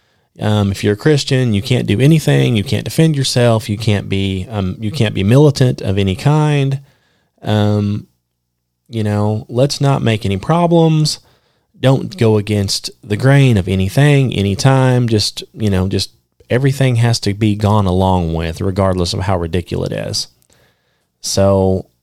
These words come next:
you know, some of these guys are like, "Yeah, I'm, I'm not gonna carry a gun. Um, you know, I can't, I can't do that. I can't even own a gun if I'm a Christian." And you don't wanna judge people. You don't wanna cause any problems.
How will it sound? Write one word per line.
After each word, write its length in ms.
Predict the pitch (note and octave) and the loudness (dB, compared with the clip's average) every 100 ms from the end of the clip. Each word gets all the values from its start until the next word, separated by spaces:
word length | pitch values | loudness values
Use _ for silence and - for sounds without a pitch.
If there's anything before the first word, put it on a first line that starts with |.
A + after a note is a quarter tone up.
| _ _ _ _ _ | _ _ _ _ _
you 120 | G2+ | -2
know, 240 | F#2+ F#2+ G2 | 0 0 0
some 220 | B2 B2 | 0 2
of 60 | |
these 160 | A#2 G2+ | 2 0
guys 340 | G#2+ G2+ G2 | 0 0 0
are 60 | G2+ | 0
like, 260 | F#2+ F#2 G#2 | -2 -2 -2
"Yeah, 340 | G2 G2 G2 | -2 0 -2
I'm, 400 | - G#2+ A2+ G#2+ - _ _ _ _ _ | -2 0 0 -2 -6 _ _ _ _ _
I'm 120 | A#2 | 2
not 140 | C#3 B2+ | 2 2
gonna 160 | A#2 | 0
carry 280 | - A#2 G#2+ | 0 2 2
a 60 | G#2 | 0
gun. 640 | G#2+ G2+ G2+ G2+ G#2 G#2 - | 0 2 2 2 0 -4 -8
Um, 600 | C#3 F#2+ F#2+ F#2+ F#2+ F#2 - _ _ _ _ _ _ _ _ _ - | -4 0 0 0 -2 -4 -8 _ _ _ _ _ _ _ _ _ -6
you 100 | F#2+ | -2
know, 160 | F#2 | 0
I 140 | G2 B2+ | 0 0
can't, 280 | B2+ A2+ | -2 0
I 60 | A2+ | -2
can't 260 | - B2+ A#2+ | 0 0 2
do 120 | A2+ | 0
that. 260 | G2+ F#2+ | 2 2
I 60 | G#2+ | 0
can't 160 | A#2+ G2+ | 0 -2
even 160 | F#2 | -2
own 200 | A2 B2+ | 0 2
a 60 | A#2+ | 2
gun 300 | G#2+ G#2 G#2 | 0 2 2
if 100 | G#2 | 0
I'm 140 | G2 | -4
a 40 | G2 | -4
Christian." 680 | - G2 - G2+ G2 G2 - _ _ _ _ _ _ _ _ | -2 -2 -2 -4 -2 -4 -10 _ _ _ _ _ _ _ _
And 680 | - G2 G2 G2 F#2+ F#2+ F#2 | -6 -2 2 2 2 0 -4
you 160 | A2+ A2+ | -2 2
don't 140 | A#2 | 2
wanna 140 | G#2 | 2
judge 340 | F#2+ C3+ C3+ - | 2 2 2 0
people. 540 | C3 B2+ B2 A2+ A2 | -4 -2 -2 0 -4
You 140 | - G#2 | -2 0
don't 100 | G2 | 0
wanna 140 | F#2 | 0
cause 240 | - F2+ F2+ | -2 -2 -2
any 120 | E2+ | -6
problems. 840 | - D3 C#3 C3 A#2+ A#2+ A2+ | 0 2 4 4 2 2 -2